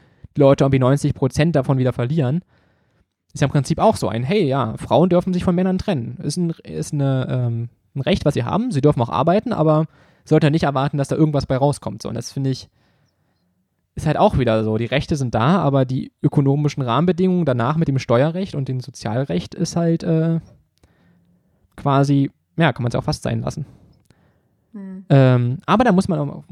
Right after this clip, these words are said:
Speaker 1: so ein guter halten, weil ich hatte, ähm, Bachelor ab und zu mit einem, äh, Mitglied der Jungliberalen gesprochen, der immer sehr viel Spaß hatte, an Leute zu provozieren, also vor allem linkere Leute. Aber er wollte auch, dass Be-, Alleinerziehende besser unterstützt werden. Das fand ich damals sehr toll.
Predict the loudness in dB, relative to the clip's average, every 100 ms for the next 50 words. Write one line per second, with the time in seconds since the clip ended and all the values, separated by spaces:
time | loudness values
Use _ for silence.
0 | -16 -12 -6 -4 -2 -2 -2 -2 -2 -2
1 | -2 -2 -2 -4 -4 -6 -4 -2 0 0
2 | -2 -2 -2 -2 -2 0 -2 -6 _ _
3 | _ _ _ 2 2 4 2 4 4 4
4 | 2 0 0 0 0 -2 -4 -6 -6 -4
5 | -6 -2 0 2 2 2 0 0 0 0
6 | 0 0 2 2 0 -6 -6 -8 0 0
7 | 0 -4 -6 -4 -2 0 0 -2 0 2
8 | 2 -2 _ _ _ _ _ _ _ -20
9 | -2 2 4 2 0 2 0 2 0 -2
10 | -2 -6 -2 -2 -2 -2 0 -2 -4 -4
11 | -4 -6 -6 -6 -6 -8 -12 -12 -12 -16
12 | _ _ _ _ _ -12 -6 -4 -4 -6
13 | -10 -8 -8